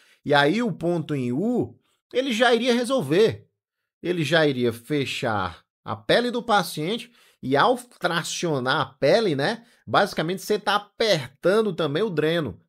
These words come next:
Só cuidado pra não apertar muito, pra não deixar o dreno estreito, ó. Nesse momento aqui, facilmente você poderia cortar a agulha, concordo, pra você não se machucar. E na mão mesmo, você faria ali, ó, quatro, cinco, seis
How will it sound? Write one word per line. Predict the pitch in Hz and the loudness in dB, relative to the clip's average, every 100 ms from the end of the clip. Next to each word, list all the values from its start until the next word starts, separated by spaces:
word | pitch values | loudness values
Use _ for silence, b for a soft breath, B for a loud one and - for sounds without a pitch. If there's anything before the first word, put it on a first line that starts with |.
| _ _ | _ _
Só | - 185 | -8 -6
cuidado | 170 147 170 | 0 0 0
pra | 170 156 | -2 -2
não | 151 | -2
apertar | 139 135 120 120 | -2 -2 -2 -4
muito, | 104 127 170 | -4 -6 -8
pra | - 196 | -6 -6
não | 202 | -6
deixar | 180 160 - | -6 -4 -2
o | 151 | -2
dreno | 127 127 160 | 0 -4 -4
estreito, | 180 - 117 113 107 107 | -8 -8 -4 -4 -4 -8
ó. | 90 104 - b b b b | -8 -6 -8 b b b b
Nesse | 277 262 | -6 -4
momento | 220 156 143 131 | -2 -2 -2 -4
aqui, | 110 196 262 262 175 | -6 -8 -10 -8 -8
facilmente | - 277 269 370 269 277 | -6 -6 -6 -8 -6 -8
você | 160 143 151 | -8 -6 -6
poderia | 139 135 127 123 | -6 -4 -2 -4
cortar | 131 127 120 120 | -4 -6 -4 -2
a | 117 | -2
agulha, | 127 139 214 247 | -4 -4 -4 -6
concordo, | - 147 - 113 160 220 302 _ _ _ b b - | -8 -8 -4 -2 -2 -6 -12 _ _ _ b b -10
pra | 117 | -8
você | 123 117 127 | -8 -6 -6
não | 120 | -6
se | 113 | -6
machucar. | 127 131 190 180 190 226 b b b | -8 -8 -10 -6 -4 -4 b b b
E | 175 | -6
na | 202 214 | 2 2
mão | 180 196 254 | 4 2 2
mesmo, | 196 175 240 220 | 2 4 2 0
você | 165 165 180 | -6 -2 -4
faria | 170 175 156 156 | 0 2 2 2
ali, | 131 165 | 0 0
ó, | 196 113 | -2 -2
quatro, | 104 - 143 170 165 127 | -6 -6 -2 -2 -4 -10
cinco, | 110 156 170 151 | -10 -10 -10 -12
seis | - - 165 185 170 - | -10 -6 -4 -6 -10 -16